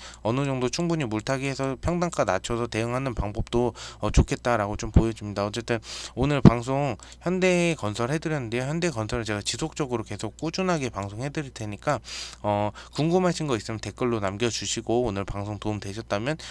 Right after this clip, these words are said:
좋아요와 구독도 한번 부탁드리겠습니다. 감사합니다. 자, 그리고 네이버에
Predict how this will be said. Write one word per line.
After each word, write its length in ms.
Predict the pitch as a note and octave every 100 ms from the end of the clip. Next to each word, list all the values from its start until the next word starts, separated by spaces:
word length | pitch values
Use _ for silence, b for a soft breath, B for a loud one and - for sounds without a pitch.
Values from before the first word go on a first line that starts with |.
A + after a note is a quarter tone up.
| B
좋아요와 420 | - A#2 A2+ G#2 G2+
구독도 400 | - B2 A#2+ G#2
한번 240 | G2 F#2
부탁드리겠습니다. 960 | - - - G#2 G2 F#2+ - F2+ - - B -
감사합니다. 600 | G2 F#2+ F#2+ F2+ - A2 - - - - - - - - - - - - - - - B B B B B B B B B - - -
자, 180 | - A#2+
그리고 520 | B2+ B2 A2+ A2+ F#2 -
네이버에 720 | G2+ A2 C#3+ A#2 A2 D3+ G3+